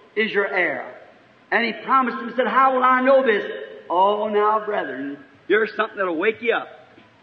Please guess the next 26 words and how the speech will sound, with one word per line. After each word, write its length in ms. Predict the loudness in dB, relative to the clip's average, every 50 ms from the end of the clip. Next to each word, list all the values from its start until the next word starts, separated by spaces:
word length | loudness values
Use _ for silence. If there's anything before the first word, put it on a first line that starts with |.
| _ _ _ _ _ _ -20 -20 -20 -20 _ _ _ _ _ _ _ _
Watch 240 | 0 2 2 2 0
him. 160 | -6 -10 -10 -12 -18 -20 -20 -20 _ _ _ _ _ _ _ _ _ _
He 140 | -4 -4
said, 380 | 0 2 2 2 2 -2 -2 0
"Go 180 | 2 4 4 2 2 -2
get 220 | -4 -4 -2 -2
me 460 | 0 0 0 0 -2 -4 -8 -14 -10 -8
a 100 | -8 -8
she-goat, 960 | -6 -8 -8 -6 -6 -6 -4 -2 0 0 0 0 -2 -4 -8 -14 -16 -18 -20 -20 -20 -20 _ _ _ _ _ _ _ _ _ -10
a, 60 | -10
a 240 | -10 -10 -14 -16 -16
three 260 | -6 -4 -2 0 2
years 300 | 4 4 2 2 0 -2
old, 320 | 0 0 0 -2 -2 -6 -8 -12 -16 -20 -20 -20 -20 _ _ _ _ _
a 60 | -12
she-heifer, 720 | -10 -8 -6 -2 -2 0 2 2 0 0 -2 -4 -6 -6 -8 -14 -20 -20 -20 -12 -2
three 160 | -2 0 2
years 260 | 4 2 2 2 -2
old, 340 | -4 -4 -2 -4 -4 -6 -8 -12 -16 -18 -20 -20 -20 -20 -10 -2
and 160 | 0 2 2
a 40 | 2
ram 420 | 2 2 2 2 0 0 -6 -12 -16 -20 -20 -20 _ _ _ _
of 180 | -6 -6 -6 -4
three 200 | -6 -6 -4 -2
years 260 | -2 -2 -2 -2 -2
old." 280 | -4 -4 -4 -6 -10